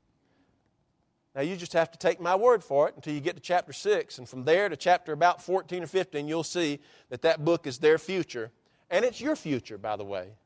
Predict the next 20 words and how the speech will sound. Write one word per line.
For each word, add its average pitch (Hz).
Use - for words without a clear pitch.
But 180
it 214
was 208
their 233
future. 233
They 170
were 185
about 190
to 226
experience 196
it. -
Somebody 190
said, 180
"I 202
thought 196
that, 156
uh, 139
chapter 185
six 190
and, 143